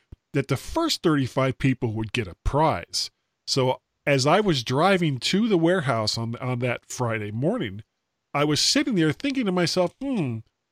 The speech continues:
I wonder if I'll be one of those thirty-five people." Well, then I pulled into the parking lot and I looked at the line and I was like, "No, I am not gonna be one of those thirty-five people,"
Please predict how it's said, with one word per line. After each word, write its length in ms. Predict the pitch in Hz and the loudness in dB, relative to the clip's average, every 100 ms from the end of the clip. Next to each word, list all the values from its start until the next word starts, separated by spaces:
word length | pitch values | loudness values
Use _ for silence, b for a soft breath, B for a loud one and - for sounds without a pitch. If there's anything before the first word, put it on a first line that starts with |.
| _ | _
I 120 | 143 147 | -2 0
wonder 440 | 151 240 277 262 | 0 -2 0 -2
if 220 | 160 139 - | -2 -2 -2
I'll 200 | 196 196 | -4 -2
be 200 | 165 170 | 0 0
one 180 | 139 156 | 0 -2
of 80 | 127 | 0
those 240 | 139 135 | -2 -2
thirty-five 580 | - 135 135 - 196 202 | -2 -2 -2 0 -2 2
people." 480 | 294 294 - 87 - _ _ _ _ _ | 2 2 0 -8 -12 _ _ _ _ _
Well, 100 | 135 | 0
then 140 | 170 247 | 2 2
I 80 | |
pulled 260 | 208 190 180 | 4 4 4
into 200 | 170 160 | 4 2
the 100 | 143 | 2
parking 380 | - 180 - 113 | 4 2 2 -4
lot 200 | 107 - | -4 -6
and 80 | 131 | -4
I 60 | 120 | -2
looked 260 | 120 135 | -2 -2
at 120 | 160 160 | -4 -2
the 80 | |
line 440 | 202 135 98 107 156 _ _ _ | 0 0 -2 -6 -10 _ _ _
and 100 | 131 | -4
I 20 | 131 | -2
was 100 | 120 | -2
like, 100 | 123 | -2
"No, 640 | 139 147 202 147 - - _ _ _ _ _ - | 0 2 2 2 -4 -12 _ _ _ _ _ -2
I 160 | 214 247 | 0 2
am 240 | 113 104 117 | 0 -2 -2
not 300 | 165 240 - | 0 0 -2
gonna 200 | 143 117 | -4 -2
be 140 | 110 | -4
one 200 | 104 104 | -6 -8
of 80 | 98 | -8
those 220 | 92 92 | -8 -8
thirty-five 560 | - 107 95 - 95 92 | -6 -8 -8 -10 -12 -10
people," 440 | 107 98 - 85 | -10 -10 -12 -16